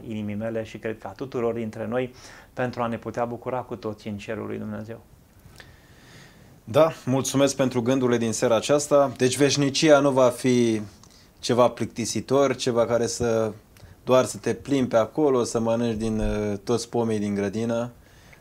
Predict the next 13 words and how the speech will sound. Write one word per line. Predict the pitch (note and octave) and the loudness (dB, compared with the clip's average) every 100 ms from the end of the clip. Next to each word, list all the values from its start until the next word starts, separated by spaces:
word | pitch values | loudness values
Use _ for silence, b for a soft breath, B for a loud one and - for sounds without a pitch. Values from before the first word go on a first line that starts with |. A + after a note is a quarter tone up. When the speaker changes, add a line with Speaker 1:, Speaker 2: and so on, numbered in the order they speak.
| - | -16
Speaker 2:
ci | - | -6
va | G2+ G#2+ | 0 0
fi | - C3+ C3+ C3+ C3 B2+ B2 - - _ _ _ - _ - A2+ | 0 0 2 0 0 -4 -14 -20 -20 _ _ _ -20 _ -8 -4
o | |
școală | G2+ - C#3 C3 B2 | -4 2 4 4 0
continuă | C3+ A#2+ - B2 D#3 D#3 D3+ D#3 - | -2 -6 -4 -4 -4 -2 -4 -6 -14
în | G#2+ G#2 | -12 -6
care | G#2+ A2 | 0 0
vom | G#2+ G#2+ G#2 | 0 -2 -4
descoperi | G#2 - A2+ - G2+ G2+ A#2+ C3 | -4 -6 -8 -6 -6 -4 -4 -4
și | C3 - | -8 -10
vom | A2 G#2 | -8 -6
descoperi | G2+ - G2+ G#2+ G#2 G#2+ A2+ | -6 -8 -10 -8 -8 -6 -6